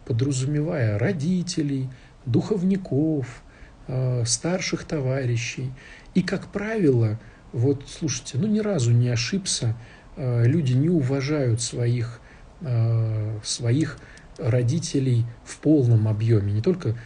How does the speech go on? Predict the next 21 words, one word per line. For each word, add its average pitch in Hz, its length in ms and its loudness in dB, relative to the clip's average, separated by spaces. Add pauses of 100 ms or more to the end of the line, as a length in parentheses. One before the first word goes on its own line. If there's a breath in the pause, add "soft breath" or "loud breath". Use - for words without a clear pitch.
(120 loud breath)
своих - 480 0 (320 loud breath)
родителей, 113 600 0
да, 131 160 0
вот, 107 260 -4 (300 loud breath)
телесных 127 640 0
по - 120 -10
Д 113 180 2
Н 117 120 4
К, 110 300 -4 (420 loud breath)
а 120 80 -6
вообще 135 380 -2
родителей. 110 640 -4 (360 loud breath)
Вот 135 220 -2
у 147 40 -2
тех - 300 -4
людей, 143 360 0
кто 139 420 0 (300 loud breath)
раскрывает 139 800 0 (180)
наготу, 127 800 2 (440 loud breath)
э, 110 640 0
греха, 127 640 0